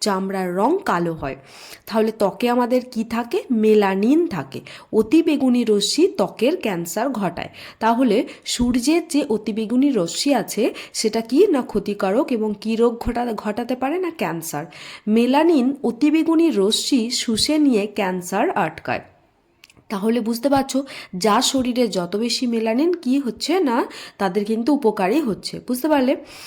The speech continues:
তো বলছে দেখো, তাহলে কালো চামড়া রোগের বিরুদ্ধে বেশি লড়াই করতে পারে? তখন তোমাদের মতো শিক্ষার্থীরাই প্রশ্ন করছে স্যারকে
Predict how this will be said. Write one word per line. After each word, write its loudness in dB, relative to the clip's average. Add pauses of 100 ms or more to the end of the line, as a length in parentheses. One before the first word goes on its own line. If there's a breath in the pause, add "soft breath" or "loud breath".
(280 loud breath)
তো 6
বলছে 4
দেখো, 0
তাহলে 2
কালো 0
চামড়া 2
রোগের -2
বিরুদ্ধে 0
বেশি -4
লড়াই 2
করতে -2
পারে? 2
তখন -4
তোমাদের 0
মতো 2
শিক্ষার্থীরাই -2
প্রশ্ন -4
করছে -6
স্যারকে -2